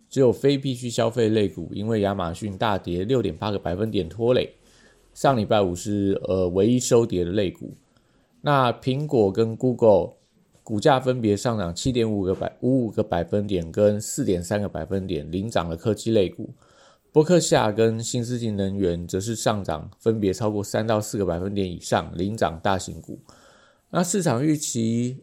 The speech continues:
呃，联准会十一月份升息三码以后，十二月份升息几率将会开始放缓。那激励道琼指数连涨了四个礼拜，其他三大指数都连涨了两个礼拜。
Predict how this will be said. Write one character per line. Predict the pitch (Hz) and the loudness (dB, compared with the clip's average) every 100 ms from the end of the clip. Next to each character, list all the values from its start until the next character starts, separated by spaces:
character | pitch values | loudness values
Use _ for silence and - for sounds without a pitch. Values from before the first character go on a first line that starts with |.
| - | 0
呃， | 101 98 95 - | 4 4 2 2
联 | 123 135 | 2 4
准 | 113 107 | 2 4
会 | 131 | 2
十 | 117 - | 0 -2
一 | 113 | 0
月 | 131 135 | 4 4
份 | 127 151 | 4 2
升 | 101 127 127 | 2 0 0
息 | 107 | -4
三 | - 110 | 0 -2
码 | 104 92 | 0 -4
以 | 80 78 | -4 -6
后， | 110 95 | -2 -2
十 | 90 - | -2 4
二 | 113 | 6
月 | 127 | 6
份 | 127 117 | 4 2
升 | 101 113 | 2 -2
息 | 101 | -4
几 | 92 104 | -4 -4
率 | 104 101 87 - _ | -2 -2 -4 -8 _
将 | 107 110 | -4 0
会 | 127 104 | 2 2
开 | - 104 | 0 -2
始 | 87 | -4
放 | - 107 82 | -2 -2 -2
缓。 | - - - _ - - _ _ | -8 -10 -10 _ -20 -20 _ _
那 | 123 | -2
激 | 117 131 | 0 0
励 | 135 127 | 2 2
道 | 131 110 | 2 2
琼 | 98 98 | -2 -6
指 | - | -10
数 | 85 110 | -6 -4
连 | 95 98 113 | 0 0 0
涨 | - 87 | -2 -4
了 | 87 90 | -2 -4
四 | 87 - | -4 0
个 | 120 | 2
礼 | 92 80 | 2 0
拜， | 120 87 - _ _ _ | -4 -4 -8 _ _ _
其 | - 120 | -8 -2
他 | 123 120 | 0 0
三 | 123 123 123 | 2 0 2
大 | 120 | 0
指 | 104 - 82 | 0 -4 -10
数 | - 104 | -6 -2
都 | 101 101 | 0 0
连 | 92 90 | 0 -2
涨 | 98 82 | -4 -4
了 | 82 82 | -4 -6
两 | 76 | -6
个 | 82 | -8
礼 | 80 82 | -8 -4
拜。 | - 98 - | 0 0 -2